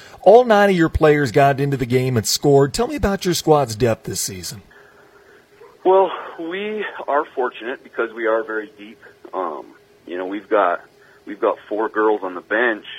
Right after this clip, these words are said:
Speaker 2: on any given night that could start on most other, on most other teams. Um, you know, and that's kinda hard on them too, uh, mentally sometimes. You know, they're, everyone's vying for a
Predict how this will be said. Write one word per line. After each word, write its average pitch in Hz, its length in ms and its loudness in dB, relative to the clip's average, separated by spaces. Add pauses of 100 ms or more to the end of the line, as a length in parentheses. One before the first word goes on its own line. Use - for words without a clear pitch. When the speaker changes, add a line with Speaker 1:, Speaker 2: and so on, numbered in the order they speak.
(140)
Speaker 2:
on 95 140 -10
any 101 160 -10
given 90 300 -14
night 92 280 -6 (500)
that 90 520 2 (840)
could - 180 -6 (160)
start 107 340 0 (260)
on 95 180 -6
most 95 260 -12
other, 98 260 -4 (220)
on 87 280 -10
most 98 180 -12
other 90 160 -6
teams. 104 340 -14 (300)
Um, 82 380 -6 (880)
you 120 60 -4
know, 117 60 2
and 117 80 2
that's 139 120 2
kinda 202 160 -4
hard 175 160 2
on 131 120 -4
them 139 280 -6
too, 135 160 -12 (540)
uh, 95 160 -4
mentally 98 480 -14
sometimes. 90 400 -10 (180)
You 95 80 -14
know, 90 140 -8
they're, 98 180 -4 (460)
everyone's 104 360 -6
vying 101 300 -4
for 98 240 -6
a 87 220 -2